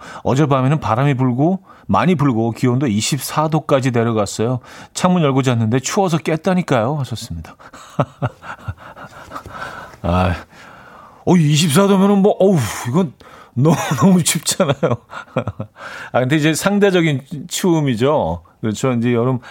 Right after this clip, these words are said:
너무 더웠다 보니까 이십사 정도만 내려가도 이게 굉장히 선선하고 춥게 느껴질 수밖에 없죠. 맞습니다. 예. 아, 뭐, 믿습니다. 네. 이렇게 여름이 또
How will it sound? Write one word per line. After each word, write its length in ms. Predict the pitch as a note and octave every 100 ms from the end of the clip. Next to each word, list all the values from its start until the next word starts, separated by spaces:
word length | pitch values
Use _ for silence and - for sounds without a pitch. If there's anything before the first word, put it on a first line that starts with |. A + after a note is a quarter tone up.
| - - - _ C3+ A#2+
너무 260 | B2+ C#3+
더웠다 800 | C#3+ C3+ C3+ A#2 - _ _ C#3+ B2
보니까 440 | B2 A2 C#3 C3
이십사 460 | G#2 A2 C3+ D3+ D3+
정도만 600 | D#3+ D#3 C#3+ C3+ C3+ B2
내려가도 440 | A#2 A#2 A#2 C3
이게 260 | A#2 B2+ A#2+ - -
굉장히 320 | - G#2+ A2
선선하고 460 | C3 F3+ D#3+ C#3 B2
춥게 340 | - - -
느껴질 500 | B2+ A2+ B2 A2 G#2+
수밖에 380 | G2 - G2 -
없죠. 400 | A2+ - F#2 F2+ - _ _ _
맞습니다. 640 | - F#2 - A#2+ E2+ D#2+ A2 - D#2+
예. 240 | D2+ E2 - - - -
아, 140 | - D#3
뭐, 260 | D#3 D#3 - -
믿습니다. 880 | D#3+ C3+ C3 A#2+ - C3 F#2+ D#2+ B2+ -
네. 420 | - F2+ F2 F2 G2 - _ _ _ _ _ _ _ _ _ - - - -
이렇게 520 | A2 A2+ - B2 - _ - _ _ _ -
여름이 440 | A2 A#2+ C3 C3+
또 240 | - C3+